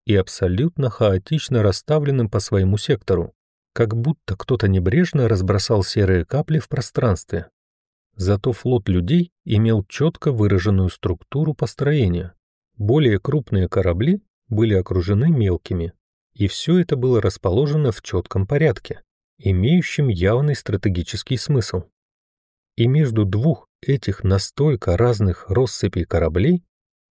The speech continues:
расположился крохотный на их фоне дредноут с нашей станции, а в эфире звучало: "Импульс подавления оправдан. Допуск получен.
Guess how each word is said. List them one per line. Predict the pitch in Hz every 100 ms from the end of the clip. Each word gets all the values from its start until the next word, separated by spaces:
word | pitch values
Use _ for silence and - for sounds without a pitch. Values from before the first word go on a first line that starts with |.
| _
расположился | 113 98 - 120 120 107 135 113 92
крохотный | - 139 160 - - 98 92
на | 92
их | 90
фоне | - 131 117 90
дредноут | 90 87 92 139 170 -
с | -
нашей | 87 82 107
станции, | - - 123 87 - 87 - _
а | 98
в | 85 90
эфире | - 151 143
звучало: | 120 113 - - 85 82 - _ _ _ _ _ _ _ _ -
"Импульс | 104 104 98 113 104
подавления | - 98 95 92 92 92 92
оправдан. | - 98 101 95 87 87 82 - _ -
Допуск | 95 95 95 104 - -
получен. | 104 98 92 - 87